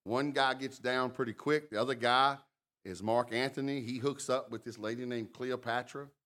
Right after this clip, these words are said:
Y'all remember this story? They went against this guy named Octavian. Octavian wins the war, becomes Caesar, renames himself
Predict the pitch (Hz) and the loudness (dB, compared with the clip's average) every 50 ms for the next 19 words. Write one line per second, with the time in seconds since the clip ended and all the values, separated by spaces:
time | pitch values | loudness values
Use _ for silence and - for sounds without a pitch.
0 | _ _ _ _ _ _ - 113 117 127 147 156 156 160 151 - - 170 175 175 | _ _ _ _ _ _ 2 2 4 4 4 4 2 2 0 0 2 2 4 4
1 | 175 170 165 - _ _ _ _ _ _ _ _ _ _ _ - 101 110 127 143 | 4 2 0 -6 _ _ _ _ _ _ _ _ _ _ _ -2 2 2 4 4
2 | 143 139 127 139 143 139 - 131 117 120 123 127 127 127 127 127 123 123 120 117 | 4 4 2 2 0 0 -2 -4 -4 2 4 4 6 6 4 2 2 2 2 2
3 | 113 - - 139 131 135 139 139 143 143 143 143 143 _ _ _ _ _ _ _ | 0 2 0 2 2 2 2 0 -2 -2 -2 -6 -10 _ _ _ _ _ _ _
4 | _ - 98 104 - - 123 127 143 139 139 139 127 113 120 127 135 147 143 127 | _ -4 -4 -4 0 2 4 4 4 4 2 2 2 2 2 2 2 0 0 0
5 | 131 120 120 127 131 135 139 147 151 151 - _ _ - - _ - 127 127 120 | -2 0 0 0 0 0 0 0 -2 -4 -10 _ _ -20 -14 _ -6 -4 -4 -4
6 | 117 - - 135 139 147 143 143 135 120 123 127 127 135 131 131 127 131 - 127 | -8 -6 -4 -4 -4 -2 -2 -4 -4 -2 -2 -2 -2 -2 -4 -4 -6 -6 -8 -10
7 | 120 120 - 139 135 135 135 127 | -8 -4 -4 0 0 0 0 0